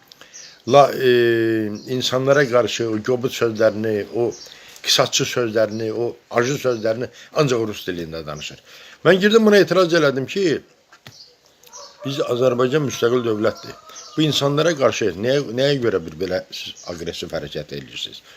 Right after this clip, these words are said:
Özdə bütün danışığınız da hamısı rus dilində. Mənə belə elədi. Mən on üç il bundan qabaq Zərifə xanımın haqqında,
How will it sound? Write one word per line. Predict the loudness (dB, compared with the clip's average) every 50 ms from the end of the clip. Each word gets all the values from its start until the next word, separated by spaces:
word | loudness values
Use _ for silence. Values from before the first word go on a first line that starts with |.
| -10 _
Özdə | 0 4 4 4 2 2
bütün | -2 -12 -12 -12 -10 -2 0 0 2 4
danışığınız | 4 2 2 0 -4 -4 -4 -4 -4 -4
da | -4 -4
hamısı | -6 -6 -4 -6 -6 -6
rus | -6 -12 -12
dilində. | -12 -12 -12 -12 -14 -16 -18 -18 -18 -20 -20 -20 -18 -16 -14 -14 -14 -14 -16 -16 -18 -18 -16 -16 -16 -18 -20 -14 0 2
Mənə | 4 4 4 2 0 -10 _ _ 2 2
belə | 4 4 4 2
elədi. | 2 -2 -6 -8 -10 -14 -14 -6 0
Mən | 2 2 2 4 4
on | 4 4 4
üç | 4 2 2
il | 2 2
bundan | 2 0 0 0 0 2
qabaq | 2 2 2 2 0 -2 -8 -16 -20 _ _ _ _ _ _ _ _ _ -20 -20 -20 -20 _ 0
Zərifə | 4 6 6 6 6 4 4 4
xanımın | 2 -2 -2 -2 -4 -4 -6
haqqında, | -6 -8 -14 -14 -14 -14 -18